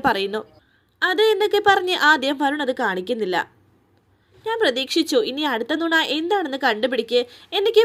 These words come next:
പറഞ്ഞ് വീണ്ടും തുണി മടക്കിക്കൊണ്ട് നിൽക്കുകയാണ് രാധിക. അങ്ങനെ ഫോൺ എടുത്ത് വരുൺ ആ ഫോട്ടോ എടുക്കാണ്. ശ്യാം രാധികയ്ക്ക് ആ ഫോട്ടോ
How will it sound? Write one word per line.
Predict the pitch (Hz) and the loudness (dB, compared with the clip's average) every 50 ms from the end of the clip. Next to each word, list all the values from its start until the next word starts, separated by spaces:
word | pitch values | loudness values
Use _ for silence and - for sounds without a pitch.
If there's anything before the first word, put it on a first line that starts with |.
| 440 | 6
പറഞ്ഞ് | 427 440 427 403 392 | 4 4 4 2 2
വീണ്ടും | 339 320 330 294 320 320 330 | 2 2 2 0 -2 -4 -2
തുണി | - 349 339 370 | -2 0 0 0
മടക്കിക്കൊണ്ട് | 349 359 277 262 262 - 294 285 339 349 330 330 302 | 0 0 -2 -2 -2 -4 -4 -4 -2 -2 -2 -2 -2
നിൽക്കുകയാണ് | 269 254 240 - 262 254 247 262 214 190 233 311 349 320 | -4 -6 -6 -6 -4 0 0 0 0 0 -2 -2 -2 -2
രാധിക. | 269 208 185 175 185 175 208 220 - - - - - - _ _ - | -2 -2 -2 -4 -4 -2 -2 -2 -2 -2 -6 -18 -20 -20 _ _ -4
അങ്ങനെ | 403 415 415 415 440 453 | -2 0 2 2 2 2
ഫോൺ | 453 370 349 359 392 381 381 | 2 0 2 2 2 0 0
എടുത്ത് | - - - - 202 247 | -2 -4 -4 -4 -4 0
വരുൺ | 233 226 196 185 202 233 | 0 -2 -2 -2 -2 -2
ആ | 277 | -4
ഫോട്ടോ | 294 - 349 320 349 359 415 403 | -2 -2 -2 0 0 2 2 2
എടുക്കാണ്. | 311 220 180 185 214 208 190 185 208 - - _ _ _ _ _ _ _ _ _ _ _ _ _ _ _ | 2 0 0 0 0 0 0 0 -2 -6 -8 _ _ _ _ _ _ _ _ _ _ _ _ _ _ _
ശ്യാം | - - 415 392 392 349 - - | -8 -4 -2 -2 -2 -2 -4 -2
രാധികയ്ക്ക് | 285 302 302 302 330 359 359 359 359 370 370 | 2 4 4 4 4 4 2 0 0 0 0
ആ | 359 359 | 0 0
ഫോട്ടോ | 349 349 320 320 339 | 2 0 0 0 0